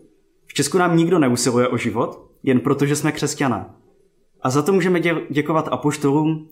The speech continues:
rané církvi a především milosti našeho Pána. Že žijeme v zemi, kde jsou zákony, které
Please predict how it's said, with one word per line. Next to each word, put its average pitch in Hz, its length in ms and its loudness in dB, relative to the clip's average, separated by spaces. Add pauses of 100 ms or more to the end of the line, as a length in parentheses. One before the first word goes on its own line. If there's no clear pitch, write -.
rané 131 260 2
církvi 160 680 -2 (720)
a 120 320 2 (240)
především 151 460 2
milosti 135 360 0
našeho 143 340 0
Pána. 135 480 -2 (440)
Že 127 140 0
žijeme 160 320 0
v 139 40 -4
zemi, 139 240 2
kde 123 140 -2
jsou 139 180 0
zákony, 123 460 0
které 120 440 -2